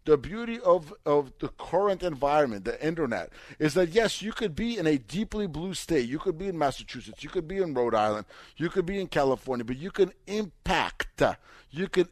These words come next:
impact the election so much by calling and,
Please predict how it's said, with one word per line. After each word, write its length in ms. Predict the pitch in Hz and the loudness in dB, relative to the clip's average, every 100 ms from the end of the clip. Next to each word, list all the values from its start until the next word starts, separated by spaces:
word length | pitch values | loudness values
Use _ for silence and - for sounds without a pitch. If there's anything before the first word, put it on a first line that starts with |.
| _ | _
impact 580 | 208 202 - 180 175 - | -4 -4 0 0 0 -2
the 140 | 185 - | -4 2
election 600 | 160 156 147 - 156 143 | 2 4 0 -2 -4 -6
so 480 | - - 170 185 190 | -8 -4 2 2 2
much 460 | 160 165 120 - - - - | 0 -2 -2 -10 -14 -20 4
by 160 | 143 | 6
calling 600 | 151 - 170 175 190 160 139 | 6 2 2 4 4 2 0
and, 180 | 143 | -2